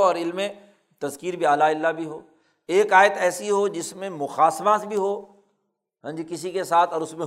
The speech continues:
حکم شرعی بھی ہو، یا ایک آیت ایسی ہو جس کے اندر دو، تین، چار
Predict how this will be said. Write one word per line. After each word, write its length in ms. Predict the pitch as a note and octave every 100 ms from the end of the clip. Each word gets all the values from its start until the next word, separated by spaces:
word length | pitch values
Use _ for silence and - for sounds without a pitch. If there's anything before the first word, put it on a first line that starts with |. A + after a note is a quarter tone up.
| C3+
حکم 200 | C#3 D#3
شرعی 320 | C3+ D3+ F3
بھی 120 | F3
ہو، 180 | D#3 D#3 - _ _ _
یا 220 | A#2+ C3 G3
ایک 280 | F#3 G3+ G3+
آیت 200 | F#3+ F#3+
ایسی 320 | F3+ F3 G#3
ہو 140 | G3+
جس 200 | F#3+ E3+
کے 140 | - F#3+
اندر 260 | F#3 G3 G3+ - _
دو، 300 | A#2+ G#2 D3 D3
تین، 220 | E3+ F#3+ F#3
چار 240 | F3+ F#3